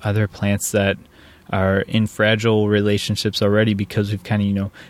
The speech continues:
taken away a lot of forest and natural spaces across this, this continent. Um, maybe, you know, we could actually be introducing stuff that's outcompeting the,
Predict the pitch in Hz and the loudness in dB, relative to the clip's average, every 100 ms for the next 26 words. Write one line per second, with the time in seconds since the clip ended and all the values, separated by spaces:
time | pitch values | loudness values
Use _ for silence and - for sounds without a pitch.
0 | - 123 113 113 110 107 104 101 - - | -6 -4 -2 0 2 2 2 0 -2 0
1 | 104 107 107 - - 98 95 98 107 107 | 2 2 0 -6 -6 -4 0 0 0 -2
2 | - - 104 107 - 104 98 98 95 - | -4 0 0 0 -2 -6 -2 2 2 0
3 | - 95 - - - 117 104 - - 120 | -4 -6 -6 -12 -10 -4 -2 -2 2 2
4 | - 98 - - - - - 107 101 98 | 2 -4 -4 -8 -20 -20 -4 0 0 -2
5 | 107 - - - - 117 127 131 123 - | -6 -14 -20 -20 -4 0 2 2 0 0
6 | 110 104 98 - 117 117 - 135 120 - | 0 2 -2 -6 -4 -2 2 2 2 0
7 | 123 107 107 107 - 117 127 123 117 117 | 0 2 2 2 -2 -4 0 0 0 -2
8 | 110 - 95 - - - - 123 - 117 | -2 0 -2 -2 -6 -2 0 0 0 -2
9 | 120 113 104 101 - - - - 107 101 | -2 -2 0 -2 -6 -16 -20 -8 -4 -2
10 | 98 | -4